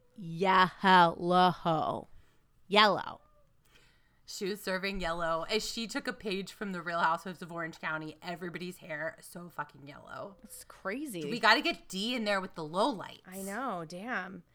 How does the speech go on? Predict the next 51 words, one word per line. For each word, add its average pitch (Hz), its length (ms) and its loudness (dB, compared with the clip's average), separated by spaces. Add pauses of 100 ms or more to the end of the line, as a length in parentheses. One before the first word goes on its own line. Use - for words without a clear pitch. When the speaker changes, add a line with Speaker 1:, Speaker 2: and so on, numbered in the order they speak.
(160)
Speaker 1:
Well, 294 160 6
also, 269 480 2
when 214 220 -4
Speaker 2:
Yeah. - 100 -2
Speaker 1:
Charlie 269 300 0
did 214 160 -2
his, 254 380 -4 (100)
his, 214 340 -8 (240)
his 180 160 -12
look, 247 220 -4
he 427 280 -8
actually 220 360 -2
dyed 196 420 -2
the 196 80 0
hair 185 340 -2
and 208 320 4
did 175 200 0
that, 156 260 -4
uh, - 80 -8 (220)
that 160 260 0
do, 160 380 -2 (800)
um, 156 480 2 (760)
in 220 140 6
two 233 120 0
hours. - 480 -6 (760)
And 208 140 -4
the, 208 60 0
Speaker 2:
It 180 120 -6
Speaker 1:
that 226 160 8
Speaker 2:
was - 100 2
impressive. 214 100 2
Speaker 1:
blonde, 185 400 6
Speaker 2:
They 214 120 4
Speaker 1:
that - 40 4
Speaker 2:
only - 160 2
Speaker 1:
blonde 180 140 10
Speaker 2:
had 165 60 0
Speaker 1:
was 160 100 0
Speaker 2:
two 240 100 4
hours 233 120 10 (160)
Speaker 1:
beautiful. 147 100 -2
Speaker 2:
to - 60 0
do - 40 -2
the 185 120 0
whole 170 260 -6
thing. 190 500 -4
Speaker 1:
Yeah. 165 240 -6 (100)
Speaker 2:
Mm-hmm. 208 340 -6 (920)
It 233 120 2
was 247 200 -2
very, 214 600 -2